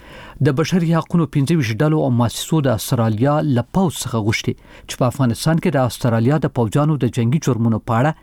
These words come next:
د څېړنو پایله خپره کړي. په دې ډله کې د بخښنې نړیوال سازمان، سیف د چلډرن او د افغانستان د انتقالي عدالت د همغږۍ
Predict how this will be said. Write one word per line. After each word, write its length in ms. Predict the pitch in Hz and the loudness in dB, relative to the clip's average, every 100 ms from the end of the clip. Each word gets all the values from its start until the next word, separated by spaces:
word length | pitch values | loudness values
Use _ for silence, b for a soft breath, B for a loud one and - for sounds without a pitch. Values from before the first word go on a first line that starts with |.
| B B - | B B -2
د 120 | 123 - | -2 0
څېړنو 420 | 131 127 113 - 131 | 2 2 0 -2 -2
پایله 260 | 107 107 | -2 -4
خپره 260 | - 127 101 - | -2 -2 -4 -6
کړي. 160 | - - B B B B | -10 -10 B B B B
په 60 | 135 | 0
دې 80 | 131 143 | 2 2
ډله 160 | 165 - | 0 0
کې 80 | 165 | -2
د 100 | 123 | -2
بخښنې 320 | 113 170 165 147 | -2 0 2 2
نړیوال 340 | 117 104 123 135 | 2 2 0 0
سازمان، 360 | 175 156 175 170 - | 0 0 0 -2 -8
سیف 320 | - 127 - | -4 -2 -2
د 160 | - - | -4 0
چلډرن 360 | 139 151 175 170 B B 120 | 0 2 0 -2 B B -2
او 100 | 117 | 0
د 160 | 123 | 0
افغانستان 480 | - 131 117 - 180 | 0 0 0 2 2
د 120 | 160 117 | 2 -2
انتقالي 420 | - 127 147 165 | 0 0 2 0
عدالت 380 | 117 127 147 - | 0 0 0 0
د 100 | 120 | -2
همغږۍ 360 | 110 143 180 | 0 0 0